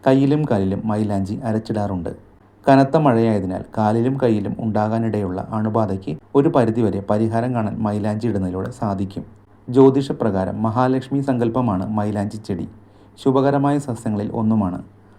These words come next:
മഹാലക്ഷ്മി പ്രീതിക്കായി ഭവനങ്ങളിൽ തുളസിയും നെല്ലിയും ആര്യവേപ്പും മൈലാഞ്ചിയും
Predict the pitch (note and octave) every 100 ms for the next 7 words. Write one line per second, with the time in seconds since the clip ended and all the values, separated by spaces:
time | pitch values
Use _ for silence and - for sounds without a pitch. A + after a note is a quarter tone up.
0 | - - B2+ B2+ C3+ C#3 C#3 D3 C#3 B2+
1 | B2 A#2 F#2+ F2+ G#2 G#2 A2 G2 F2+ -
2 | A2 A2+ A#2 F#2+ F2+ - - - B2+ B2
3 | B2+ A#2+ G2+ G2+ A#2 A2+ B2+ A2 - G2
4 | - A2+ A2 A2+ A2 G2+ F#2+ A#2+